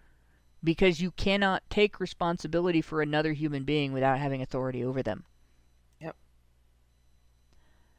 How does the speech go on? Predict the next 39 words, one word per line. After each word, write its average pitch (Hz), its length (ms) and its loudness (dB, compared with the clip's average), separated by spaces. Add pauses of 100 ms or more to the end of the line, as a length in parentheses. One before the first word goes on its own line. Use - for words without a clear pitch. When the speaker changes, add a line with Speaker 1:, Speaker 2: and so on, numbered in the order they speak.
(240)
Speaker 1:
Um, 127 1080 -2 (460)
Scapegoat 196 640 4 (160)
gave 165 180 2
us 156 120 -6
five 160 240 4
dollars 156 400 4
in 147 80 -8
a - 20 -4
super 180 260 -4
chat 180 280 2
and - 60 -12
said, 156 140 0
"Mom 175 340 2
hasn't 185 280 0
been 175 140 0
working 175 320 -2
for 175 100 -6
three 180 260 -4
months. 202 380 -2
I 160 100 4
am 165 140 2
the 165 160 -8
only 175 240 -4
one 170 220 -2
in 160 80 -2
the 139 80 -2
house 156 420 -4
working 156 480 -4
out 156 220 2
of 156 100 0
a 143 80 0
family 147 380 -4
of 127 80 -2
four. 196 400 0 (340)
I 160 140 2
am 165 240 4
the 135 80 -4
child 98 380 -6
support." - 340 -12